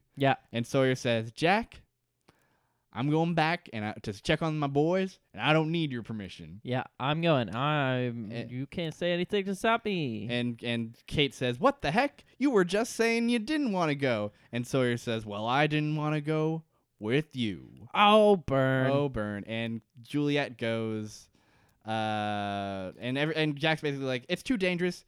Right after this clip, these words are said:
Speaker 2: You don't even have a gun, Sawyer. How can you be a protagonist?" And Juliet
Speaker 1: <laughs>
Speaker 2: says, "Guess what? I know where guns are hidden.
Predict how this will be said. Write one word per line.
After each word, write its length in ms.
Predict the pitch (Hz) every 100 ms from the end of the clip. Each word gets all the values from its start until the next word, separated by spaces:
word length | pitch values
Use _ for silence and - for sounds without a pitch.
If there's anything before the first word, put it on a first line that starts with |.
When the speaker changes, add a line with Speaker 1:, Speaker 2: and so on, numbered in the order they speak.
| -
Speaker 2:
You 100 | 233
don't 100 | 247
even 140 | 220
have 140 | 214 170
a 40 |
gun, 380 | 139 - 156 135
Sawyer. 400 | - 95 98 104
How 100 | 180
can 180 | 208 202
you 100 | 202
be 140 | 196 196
a 40 |
protagonist?" 720 | 190 185 208 170 98 92 - _ _ 127
And 120 | 131
Juliet 340 | 135 151 151 143
Speaker 1:
<laughs> 0 |
Speaker 2:
says, 320 | 160 147 135
"Guess 260 | - 156 -
what? 320 | 143 117 95 - - -
I 140 | 160 170
know 140 | 143
where 140 | 123 117
guns 260 | 120 113
are 100 | 110
hidden. 320 | 110 104 104